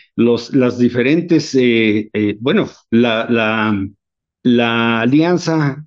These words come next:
con la que estamos trabajando y los candidatos de esa alianza hablen todos el mismo idioma,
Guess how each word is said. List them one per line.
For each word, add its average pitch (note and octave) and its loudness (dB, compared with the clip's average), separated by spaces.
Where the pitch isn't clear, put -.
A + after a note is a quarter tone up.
con A2+ -2
la G#2+ -2
que - -10
estamos D3+ 0
trabajando D3 0
y A2+ 0
los F#2+ -4
candidatos G#2+ -4
de A#2+ 0
esa C#3+ -2
alianza C#3+ 0
hablen D#3 0
todos D#3 0
el B2 2
mismo C3+ 2
idioma, E3+ 0